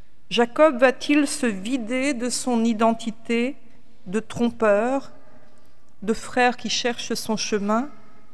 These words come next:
pour trouver enfin sa vocation ? Il ne peut rester pour toujours celui qui talonne.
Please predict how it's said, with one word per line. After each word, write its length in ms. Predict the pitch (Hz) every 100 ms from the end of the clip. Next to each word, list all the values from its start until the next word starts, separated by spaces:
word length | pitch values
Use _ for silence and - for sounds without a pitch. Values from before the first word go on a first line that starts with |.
| - - -
pour 160 | - -
trouver 380 | - 254 269 -
enfin 420 | 247 254 - 302
sa 200 | 330 285
vocation ? 680 | 226 247 240 233 - 240 262 - - - - - - - - - - - - - -
Il 120 | 226
ne 80 | 226
peut 180 | 233 262
rester 380 | 277 254 - 262
pour 220 | 233 -
toujours 600 | - 220 233 240 254 247 - - - -
celui 400 | - 226 214 214
qui 140 | 202
talonne. 720 | - 233 233 262 208 196 190